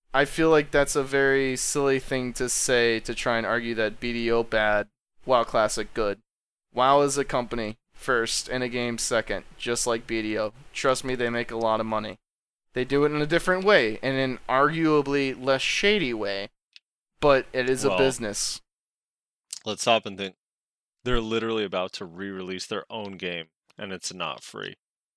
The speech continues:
Speaker 1: Yeah, but at the same time, like, they,
Speaker 2: I'm just
Speaker 1: players have been
Speaker 2: saying,
Speaker 1: asking
Speaker 2: it's
Speaker 1: for it for a really long time, so. Whoa, like.
Speaker 2: I'm just saying.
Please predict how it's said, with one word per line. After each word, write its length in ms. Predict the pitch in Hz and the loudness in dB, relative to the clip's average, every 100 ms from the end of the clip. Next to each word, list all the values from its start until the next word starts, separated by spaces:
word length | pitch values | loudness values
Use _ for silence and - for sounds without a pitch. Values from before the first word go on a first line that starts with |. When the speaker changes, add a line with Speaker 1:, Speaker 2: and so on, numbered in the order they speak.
| _ _ - - | _ _ -20 -2
Speaker 1:
Yeah, 440 | 226 220 214 214 | 2 4 6 4
but 220 | 185 208 | 4 4
at 140 | 202 208 | 4 0
the 60 | |
same 300 | - 226 196 | 0 2 0
time, 380 | 156 156 151 131 | 2 2 2 2
like, 180 | 123 113 _ _ - - - | -2 -2 _ _ -20 -14 0
they, 140 | 143 | 0
Speaker 2:
I'm 40 | 117 | 2
just 120 | 127 | 4
Speaker 1:
players 20 | |
have 340 | 170 185 165 107 | 6 6 6 4
been 80 | 87 | 6
Speaker 2:
saying, 40 | |
Speaker 1:
asking 280 | 131 135 123 | 4 2 -2
Speaker 2:
it's 60 | - | 0
Speaker 1:
for 140 | 131 | -2
it 20 | |
for 160 | - 123 | 0 0
a 60 | |
really 180 | 117 117 | 2 2
long 200 | 110 110 | 0 -4
time, 360 | 110 107 107 104 | -4 -2 -2 -4
so. 300 | - 104 110 _ _ _ - | -4 -6 -6 _ _ _ -6
Whoa, 560 | 120 139 113 104 104 101 | 0 2 2 0 -4 -4
like. 240 | 104 95 _ _ _ _ _ _ - - | -4 -4 _ _ _ _ _ _ -20 -8
Speaker 2:
I'm 300 | 107 113 120 | 0 0 0
just 240 | 117 120 - | -2 -2 -4
saying. 240 | - | -6